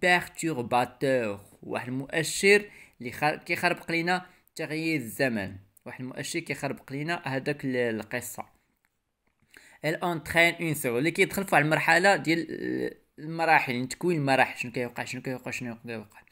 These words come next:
من بعد كتجي واحد المرحله سميتها لا ريزوليسيون دي بروبليم، فك او حل المشكل. سي لا ديرنيير بيريبيسي سيل دو دينومو، كتسمى فك العقده، يعني كتكون ديك هي المرحله تقريبا الاخيره،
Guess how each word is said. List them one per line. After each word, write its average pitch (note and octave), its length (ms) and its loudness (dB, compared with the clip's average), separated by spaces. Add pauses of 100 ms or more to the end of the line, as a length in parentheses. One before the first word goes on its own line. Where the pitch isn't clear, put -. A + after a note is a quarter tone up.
(460)
من D3+ 140 -2
بعد G3 200 4
كتجي D#3 300 0
واحد E3 140 2
المرحله D3 420 2
سميتها C3+ 500 -2
لا C#3+ 180 4
ريزوليسيون F#3 640 0
دي C3+ 80 2
بروبليم، G#2+ 580 -2
فك F#3+ 460 -2
او C3 160 -4
حل D#3+ 260 -4 (100)
المشكل. C3 680 -6 (720)
سي C3+ 160 -6
لا B2+ 120 2
ديرنيير F3 580 0 (140)
بيريبيسي D3+ 760 -6 (240)
سيل E3 580 0
دو C#3+ 140 -2
دينومو، B2+ 560 -2 (160)
كتسمى D3+ 440 -4
فك - 360 -6
العقده، C3 520 -6 (420)
يعني A#2 180 -10
كتكون C3 320 -6
ديك C3 160 -6
هي B2 60 0
المرحله D3+ 640 0 (200)
تقريبا C#3 420 -4
الاخيره، A#2+ 840 -4